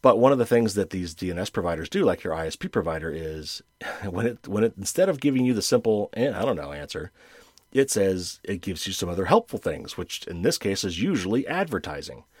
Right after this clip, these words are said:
Like, "You said this, but maybe you meant this." Or, "Hey, while you're not finding this web page, maybe you ought to try these other web pages." So even if it's not collecting your data and, s-, and, and selling it, you know, it's still annoying a lot of times for, uh, to use your I S P's D N S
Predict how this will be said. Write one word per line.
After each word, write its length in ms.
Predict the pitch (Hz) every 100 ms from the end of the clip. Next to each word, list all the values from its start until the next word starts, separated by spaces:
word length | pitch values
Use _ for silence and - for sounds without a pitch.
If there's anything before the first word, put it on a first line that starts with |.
| - -
Like, 200 | 87 -
"You 140 | 120
said 280 | 151 214 196
this, 200 | 123 170
but 160 | 196 165
maybe 260 | 120 85
you 140 | 90 131
meant 240 | 147 160
this." 360 | 233 - - -
Or, 280 | 90 92 87
"Hey, 460 | 156 175 95 87 - - _ -
while 220 | 92 120
you're 300 | 131 113 104
not 340 | 92 107 131 -
finding 320 | 120 110 98
this 180 | 143 -
web 220 | 85 87
page, 340 | 85 82 127
maybe 220 | 110 147
you 140 | 156 120
ought 60 |
to 60 | 143
try 220 | - 147
these 160 | 165 175
other 160 | 226
web 220 | 131 82 82
pages." 420 | 80 - - - _ _ _ _ _ _ _ _
So 180 | - 104
even 220 | 165 202
if 100 | 175
it's 120 | 160 147
not 160 | 143
collecting 320 | - 123 -
your 100 | 101
data 540 | 92 78 107 107 95 92
and, 140 | 82
s-, 240 | - - -
and, 400 | 90 85 80 -
and 200 | - 78
selling 380 | - 175 139 98
it, 180 | 98 -
you 140 | 110
know, 260 | 95 80 78 -
it's 160 | -
still 240 | - 165 104
annoying 420 | 92 82 76 73 _ -
a 160 | 82
lot 160 | 82 80
of 60 |
times 240 | 78 80 76
for, 420 | - 80 78 -
uh, 200 | 78 156
to 140 | -
use 200 | 82 80
your 100 | -
I 140 | 71 80
S 100 | -
P's 240 | - 78
D 140 | - 78
N 80 |
S 280 | 78 - -